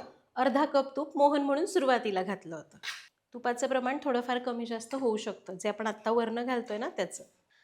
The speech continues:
आता हे तूप या चुरम्यामध्ये चांगलं एकजीव करूया. याला बघा, आता थोडं थोडं बाइंडिंग दिसायला लागलंय की नाही, आपल्याला हेच पाहिजे.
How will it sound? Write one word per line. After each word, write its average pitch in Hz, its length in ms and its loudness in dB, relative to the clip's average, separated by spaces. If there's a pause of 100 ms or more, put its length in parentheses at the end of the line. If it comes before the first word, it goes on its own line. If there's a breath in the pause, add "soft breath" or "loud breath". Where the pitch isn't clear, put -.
(160)
आता 202 140 -8
हे 214 140 -2
तूप 262 280 -4
या 247 140 4
चुरम्यामध्ये 240 520 -2
चांगलं 233 300 -4
एकजीव 220 440 -4
करूया. 226 360 -4 (260)
याला 208 140 -2
बघा, 202 220 -6
आता 202 220 -6
थोडं 220 180 -2
थोडं 226 180 -4
बाइंडिंग 226 400 2
दिसायला 247 280 0
लागलंय 247 280 0
की 262 140 -10
नाही, 196 140 -8 (560)
आपल्याला 220 240 -6
हेच 240 300 0
पाहिजे. 170 400 -8